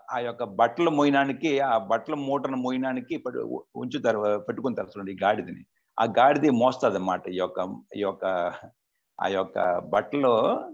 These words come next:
ఆ మూటను మోయనాని-, మోయనానికి ఈ యొక్క గాడిదని ఆ చాకలోళ్ళు యూజ్ చేస్తారు, ఉపయోగించుకుంటారు ఆ గాడిద. ఆ గాడిద ఇంత కష్టపడి పనిచేసిన తర్వాత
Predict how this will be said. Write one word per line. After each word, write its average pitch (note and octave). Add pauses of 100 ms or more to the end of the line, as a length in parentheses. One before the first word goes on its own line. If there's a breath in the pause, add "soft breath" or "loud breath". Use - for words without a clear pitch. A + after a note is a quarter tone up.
(280)
ఆ A#2
మూటను A#2
మోయనాని-, A2+
మోయనానికి A2+
ఈ D#3
యొక్క C3+
గాడిదని A#2+
ఆ D2+
చాకలోళ్ళు C#3+
యూజ్ C3+
చేస్తారు, -
ఉపయోగించుకుంటారు B2
ఆ - (120)
గాడిద. - (1080)
ఆ C#3+
గాడిద E3
ఇంత E3
కష్టపడి F3
పనిచేసిన D3
తర్వాత C3+